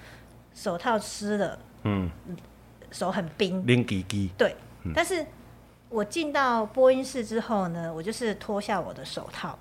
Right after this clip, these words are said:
Speaker 2: 嗯。
Speaker 1: 然后呢，把电源打开，
Speaker 2: 嗯。
Speaker 1: 那把我的C D放进去C D唱盘里面，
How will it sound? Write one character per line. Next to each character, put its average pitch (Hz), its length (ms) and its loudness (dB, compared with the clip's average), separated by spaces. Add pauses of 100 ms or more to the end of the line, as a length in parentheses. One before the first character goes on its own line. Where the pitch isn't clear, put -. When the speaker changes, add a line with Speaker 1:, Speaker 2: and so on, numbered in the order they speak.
Speaker 2:
嗯。 95 240 0 (140)
Speaker 1:
然 170 100 -4
后 220 160 0
呢， 185 200 -2
把 143 400 -10
电 208 200 2
源 147 240 -8
打 - 200 -10
开， 151 320 -8 (220)
Speaker 2:
嗯。 92 260 0 (220)
Speaker 1:
那 165 340 -6 (400)
把 190 160 2
我 202 200 2
的 147 360 -10 (640)
C 254 300 -4
D 269 280 -2
放 247 280 2
进 226 220 2
去 208 320 -4
C 202 200 -8
D 196 160 -8
唱 190 220 -4
盘 - 200 -10
里 131 120 -12
面， 156 220 -10